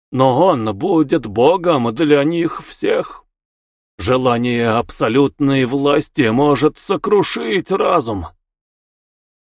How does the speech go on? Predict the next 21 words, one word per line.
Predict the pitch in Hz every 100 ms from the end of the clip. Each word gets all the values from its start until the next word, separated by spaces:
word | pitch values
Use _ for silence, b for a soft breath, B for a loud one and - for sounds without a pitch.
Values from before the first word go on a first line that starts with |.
| _
Электру | - 104 117 135 131 - 151 143
словно | 131 156 147 139 151
молнией | 143 139 196 170 117 110 110
прошило. | - 147 113 - 123 127 113 - _ _ _ _ _
Она | - 95 143 202
сопоставила | 233 220 - - 220 190 190
между | 196 185 139 196
собой | - 180 170 175 160
некоторые | 185 202 - 160 160 139 120
высказывания | 110 120 - 123 110 127 131 135 135 131
своего | - 117 131 131 135 127
друга | 123 143 151 135 131
Бардеро | 113 120 113 104 170 202 175 135 110 90 _ _ _
и | -
ужаснулась. | 160 117 98 110 - 117 117 117 110 101 - - _ _ _ _ _ _ _ _ _ _ -
«А | 180
почему | - 226 - 269 233 196
ты | 226
спрашиваешь, | 208 - 185 - 131 113 117 117 -
дочь | 214 -
моя?» | - 101 98 90